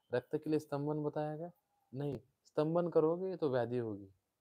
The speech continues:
पहले प्रतिमार्गन जो हरणम करना है। और वो दोनों प्रकार का व्यक्ति नहीं है, बलवान भी नहीं है और कुछ भी नहीं है, तो लंघन योग्य स्लैश शमन ब्रूहन योग्य स्लैश ब्रूहन द्यावे,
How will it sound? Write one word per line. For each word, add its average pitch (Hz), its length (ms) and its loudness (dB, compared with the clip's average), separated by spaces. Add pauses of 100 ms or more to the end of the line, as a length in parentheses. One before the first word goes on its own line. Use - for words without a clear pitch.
(800)
पहले 139 200 -2
प्रतिमार्गन 151 680 4
जो 127 100 2
हरणम 113 360 -2
करना 104 300 -12
है। - 220 -20 (680)
और 156 220 10 (300)
वो 170 260 8
दोनों 185 360 6
प्रकार 175 320 4
का 165 120 4
व्यक्ति 143 360 0
नहीं 139 200 -4
है, 127 60 0
बलवान 139 520 2
भी 147 80 -2
नहीं 139 320 -6
है 127 160 -6
और 123 180 -10
कुछ 127 120 -6
भी 131 160 -4
नहीं 117 260 -4
है, 110 100 -4
तो 160 260 2 (440)
लंघन 147 520 6
योग्य 143 540 6
स्लैश 143 260 2
शमन 147 380 2
ब्रूहन 139 460 0 (240)
योग्य 120 360 2
स्लैश 143 300 -6
ब्रूहन 127 380 -4
द्यावे, 95 240 -4